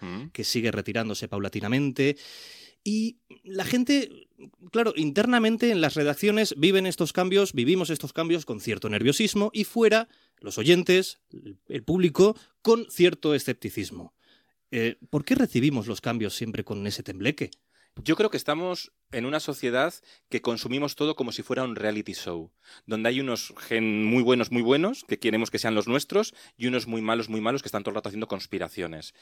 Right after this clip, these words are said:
Speaker 1: Y eso es muy peligroso, porque también se traduce a veces en los cambios empresariales,
Speaker 2: Mm.
Speaker 1: cuando en realidad es una industria que no para de cambiar. A mí a veces me dicen, "Eh, la revolución digital", y digo, "Bueno, los medios de comunicación desde que empiezan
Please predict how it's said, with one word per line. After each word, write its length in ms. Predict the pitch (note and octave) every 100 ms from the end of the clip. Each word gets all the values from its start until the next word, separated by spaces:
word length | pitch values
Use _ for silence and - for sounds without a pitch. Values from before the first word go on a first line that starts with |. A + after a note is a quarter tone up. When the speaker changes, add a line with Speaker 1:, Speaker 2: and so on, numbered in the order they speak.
| - -
Speaker 1:
Y 80 | B2+
eso 80 | D#3+
es 80 |
muy 120 | D3+ C#3+
peligroso, 560 | G#2+ F#2 A2+ - - _ -
porque 240 | G#2+ G#2
también 320 | G#2 G#2 C3
se 80 | D3+
traduce 320 | B2 B2+ C3
a 60 | A#2+
veces 200 | B2 C#3
en 80 | A#2
los 100 | F#2+
cambios 260 | A2+ C3
empresariales, 720 | B2+ G#2+ F#2+ F2+ B2 A#2+ F2 - -
Speaker 2:
Mm. 60 | F2 F2
Speaker 1:
cuando 260 | - B2 B2
en 80 | A#2+
realidad 400 | A2+ A#2+ C#3 E3 - _
es 160 | C3+ C3
una 140 | C#3+
industria 420 | C3 C3+ C#3+ D#3
que 80 | C#3+
no 140 | A2 A#2+
para 160 | B2
de 80 | G#2+
cambiar. 480 | F#2+ F2+ B2+ A2+ - _
A 140 | -
mí 100 | G2
a 60 | A#2
veces 220 | A#2+ A#2
me 80 | A2
dicen, 400 | G2+ G2 G2+ F#2 - - _
"Eh, 180 | B2+ B2+
la 140 | C3 B2+
revolución 640 | C3 C3 C#3+ C3 F3 G#3
digital", 480 | G3+ - B2 A2 F2+
y 60 | F#2+
digo, 160 | F#2+
"Bueno, 180 | G2 C3
los 140 | G#2
medios 160 | A2 A#2+
de 80 | C3
comunicación 480 | B2+ B2+ B2 D3 B2
desde 220 | G2 A2
que 260 | F#2+ F#2+ -
empiezan 680 | G2+ - B2 C3 C3 F3+